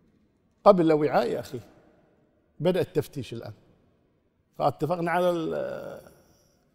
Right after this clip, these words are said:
المبدأ، اتفقنا على المبدأ، نبدأ بالتفتيش الآن. "فبدأ بأوعيتهم"، بأوعية الإخوة العشرة، قبل وعاء الأخير.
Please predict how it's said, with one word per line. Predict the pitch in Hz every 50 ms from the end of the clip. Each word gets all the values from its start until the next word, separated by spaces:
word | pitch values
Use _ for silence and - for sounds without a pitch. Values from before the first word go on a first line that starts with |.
| _ _ _ _ _ _ _ _ -
المبدأ، | 151 156 185 190 170 165 185 254 -
اتفقنا | - - - 151 175 185 175 165 156
على | 160
المبدأ، | 165 202 247 - 214 190 180
نبدأ | 160 147 117
بالتفتيش | 117 - - 131 - - - 117 - 117
الآن. | - 120 117 - _ _ _ _ _ _ _ _ _ _ _ _ _ _
"فبدأ | - 170 170 175 240 269 247 262 247
بأوعيتهم"، | 220 220 220 202 190 180 196 208 214 - - 214 262 302 254
بأوعية | 170 175 185 185 - 185 185 180 165 170 214 233 196 - 208
الإخوة | 226 214 - 185 170 - - 147 143
العشرة، | 143 143 131 123 - 131 120 120 - - - - _ _ _ _ _ _ _ _ _ _ _ -
قبل | 190 190 196 208
وعاء | 196 190 170 165 185 170
الأخير. | 151 147 - - - - 127 113